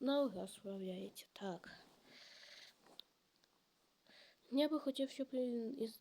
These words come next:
на зомбі на Шрека в пер-, першій частині впливав. Ну, та ладно. Зараз будемо ставити. Ці рослини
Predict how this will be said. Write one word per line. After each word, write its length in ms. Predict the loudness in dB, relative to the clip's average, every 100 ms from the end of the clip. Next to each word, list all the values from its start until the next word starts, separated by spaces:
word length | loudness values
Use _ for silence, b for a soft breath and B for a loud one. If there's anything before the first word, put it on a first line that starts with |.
| -4
на 140 | -2
зомбі 320 | 2 2 2 2
на 160 | -2
Шрека 380 | -2 -4 -4 -8
в 200 | -12 -6
пер-, 200 | -6 -6 -6
першій 300 | -6 -6 -6
частині 520 | -6 -8 -8 -6 -6
впливав. 460 | -8 -12 -10 -8 -10 -8
Ну, 180 | -6 -6 B B B
та 120 | -4 -2
ладно. 320 | -2 -4 -10 B B B
Зараз 240 | 6 8 8
будемо 380 | 8 6 4
ставити. 720 | -2 2 2 4 2 6 4 4 B B B -12 -12 -12 -16 -20 -20 -20 -20 -20 -20 -20 -20 -16 -4 B B B B 2
Ці 220 | 8 10
рослини 680 | 10 10 8 10 10 8 2